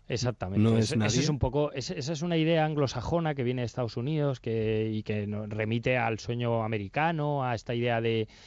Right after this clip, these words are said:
Speaker 1: del éxito, ¿no? Y de que si no tienes éxito eres un perdedor. Eh, bueno, pues son, es una cosa que está un poco en el A D N de, de la sociedad norteamericana, ¿no? Pero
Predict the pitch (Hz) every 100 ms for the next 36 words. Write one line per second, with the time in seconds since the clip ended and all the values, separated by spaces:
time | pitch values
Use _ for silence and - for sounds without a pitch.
0 | - - 117 113 156 - 151 123 143 139
1 | 147 143 117 110 113 - 107 113 113 113
2 | 107 110 107 110 113 123 113 107 104 110
3 | 104 110 98 98 120 151 139 - - -
4 | - _ 110 107 143 107 101 143 147 139
5 | 147 135 - 165 151 147 160 151 147 139
6 | 151 151 139 123 123 127 127 135 143 131
7 | 110 107 98 101 104 104 104 101 98 98
8 | 101 - 110 110 107 113 117 117 117 113
9 | - 107 101 98 123 117 95 117 135 113
10 | 101